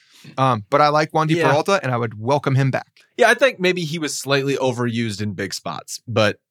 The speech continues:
Speaker 2: maybe that was also a product of the bullpen kind of going through a lot of turmoil midseason, and, and the options were limited then. So what's your grade for Peralta?
Speaker 1: Um, I'm gonna give him a, a, a B.
Speaker 2: All right.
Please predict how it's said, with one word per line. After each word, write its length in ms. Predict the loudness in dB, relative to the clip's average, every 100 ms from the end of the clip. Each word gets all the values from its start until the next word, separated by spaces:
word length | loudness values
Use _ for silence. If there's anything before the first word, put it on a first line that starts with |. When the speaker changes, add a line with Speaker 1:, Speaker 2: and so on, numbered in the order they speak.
| _
Speaker 2:
maybe 320 | 0 2 2 2
that 160 | 2
was 140 | 2 0
also 240 | 0 -2
a 40 |
product 440 | -2 0 2 0 -2
of 120 | -4
the 80 | -2
bullpen 460 | 0 -2 0 -4
kind 240 | -2 -2 -2
of 80 | -2
going 280 | 0 0
through 140 | -2 0
a 40 |
lot 180 | 0 0
of 60 | -4
turmoil 500 | -4 -4 -2 -2 -2
midseason, 640 | -4 -4 -6 -6 -8 -10 _
and, 220 | -4 -4
and 420 | -2 -2 -4 -6 -12 _
the 140 | -2 2
options 460 | 2 0 -2 -4
were 120 | -4 -4
limited 360 | -4 -4 -2
then. 220 | -2 -4
So 160 | -2 0
what's 340 | 2 2 2
your 120 | 0 -2
grade 260 | -2 -2
for 140 | -4 -10
Peralta? 540 | -6 -6 -6 -10 -16 -18 _ _ _ _ _ -20 _ _ _ 2
Speaker 1:
Um, 380 | 4 6 2 2
I'm 80 |
gonna 100 | 2
give 140 | 2 2
him 60 |
a, 80 | 0 -2 -6
a, 160 | -6 -6
a 40 | -10
B. 340 | -2 -2 -2 -10 _ _ _ _ _ _ _ 0
Speaker 2:
All 80 |
right. 200 | 0 0